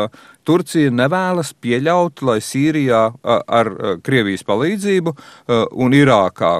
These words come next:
kur tas de facto jau reāli ir noticis, bet kur daļai kontrolē Amerika, a, nostiprinātos Irānas ietekmi un pozīcijas. Um, protams, ka, teiksim, a,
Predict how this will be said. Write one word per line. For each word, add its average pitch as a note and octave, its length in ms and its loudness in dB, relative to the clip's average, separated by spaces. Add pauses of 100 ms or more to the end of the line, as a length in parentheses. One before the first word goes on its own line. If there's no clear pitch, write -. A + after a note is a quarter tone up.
kur G#2 180 -8
tas A2+ 260 -2
de G#2+ 140 -2
facto A2 380 -2
jau F#2 180 0
reāli F2+ 420 0
ir E2 80 -12
noticis, G2 580 -6
bet A2 180 -6
kur G2 180 -8
daļai G2 300 -2
kontrolē G#2 480 -4
Amerika, G3 420 0
a, - 480 -4 (180)
nostiprinātos C#3+ 800 -2
Irānas A#2 400 2
ietekmi A2 380 -4
un E2+ 60 -12
pozīcijas. D#2 680 -10 (400)
Um, G#2 880 0 (800)
protams, D3+ 540 2
ka, B2 140 -4
teiksim, A2+ 640 -2
a, G#2 140 0